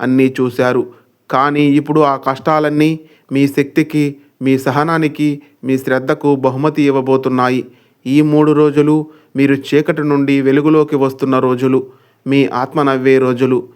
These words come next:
మీ హృదయం ప్రశాంతతమయ్యే రోజులు, మీ చేతుల్లో శుభవార్తలు పడే రోజులు. మీపై దేవుని ఆశీస్సులు ఉన్నాయి. మీపై గురుదేవుని దృష్టి ఉంది. మీపై శివుని కరుణ ఉంది.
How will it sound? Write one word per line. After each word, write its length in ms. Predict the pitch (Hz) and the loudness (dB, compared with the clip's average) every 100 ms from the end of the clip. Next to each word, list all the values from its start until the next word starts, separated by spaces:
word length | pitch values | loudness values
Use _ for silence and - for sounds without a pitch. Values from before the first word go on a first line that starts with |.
| _ _ | _ _
మీ 140 | 135 135 | -2 0
హృదయం 460 | 123 131 151 151 | 0 0 0 0
ప్రశాంతతమయ్యే 920 | 135 127 139 147 175 175 160 143 139 135 | -2 -2 -2 -2 -2 -2 0 0 2 2
రోజులు, 460 | 131 127 127 127 - _ _ - | 0 0 -2 -2 -8 _ _ -2
మీ 200 | 131 131 131 | 0 0 0
చేతుల్లో 480 | 139 147 139 135 131 | 0 2 2 2 2
శుభవార్తలు 640 | 131 127 123 135 143 160 | 0 -2 0 0 0 -2
పడే 320 | 151 139 127 | 0 -2 0
రోజులు. 440 | 127 123 131 135 131 - _ _ _ | 0 0 0 -2 -4 -12 _ _ _
మీపై 420 | 117 131 131 131 127 | -2 0 0 0 -2
దేవుని 440 | 120 131 147 139 | 2 2 2 0
ఆశీస్సులు 520 | 131 131 143 - 131 | 0 -2 -6 -4 -2
ఉన్నాయి. 480 | 123 123 127 127 127 - _ _ _ | -2 0 0 -2 -4 -12 _ _ _
మీపై 380 | 127 143 139 139 | -4 -2 0 -2
గురుదేవుని 640 | 131 139 160 147 156 175 175 | 0 2 2 2 2 2 0
దృష్టి 320 | 139 131 175 | -2 -2 -2
ఉంది. 420 | 143 131 131 - - _ _ | 0 0 -2 -4 -12 _ _
మీపై 420 | 123 131 131 127 123 | -4 -4 -2 -4 -4
శివుని 380 | - 131 143 | -4 0 0
కరుణ 320 | 135 127 135 156 | 0 -2 0 0
ఉంది. 440 | 131 123 123 - | 0 -2 -4 -6